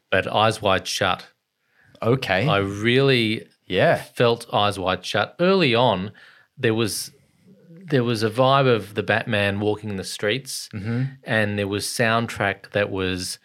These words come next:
Speaker 1: kind of slow moving and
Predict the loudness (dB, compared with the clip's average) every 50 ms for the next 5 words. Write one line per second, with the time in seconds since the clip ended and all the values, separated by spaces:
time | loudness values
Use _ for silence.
0 | _ -20 -20 -20 -20 _ _ _ _ -4 -2 0 2 4 2 2 2 -2 -8 -14
1 | -18 _ _ _ _ _ -8 -8 -6 -4 0 2 4 4 4 2 2 0 0 0
2 | 0 0 0 0 0 0 -2 -2 -6 -8 -10 -16 _ _ -20 _ _ _ _ -4
3 | -2 0 0 0 0 -2 -2 -4 -4 -6 -8 -10 -12 -18